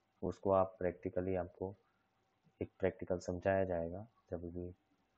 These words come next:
स्कूल में जब आओगे तो आपको ये समझाया जाएगा, अभी ये verbally आपको नहीं समझ आएगा,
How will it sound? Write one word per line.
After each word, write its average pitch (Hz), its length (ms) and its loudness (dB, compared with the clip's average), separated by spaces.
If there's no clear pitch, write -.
स्कूल 98 240 -2
में 92 200 0
जब 87 140 0
आओगे 92 340 4
तो 87 100 -2
आपको 85 260 -2
ये 90 120 -2
समझाया 85 460 -4
जाएगा, 85 340 -8
अभी 90 280 -8
ये 87 140 -2
verbally 85 480 -8
आपको 98 300 -10
नहीं 87 440 -6
समझ 78 340 -12
आएगा, 78 320 -10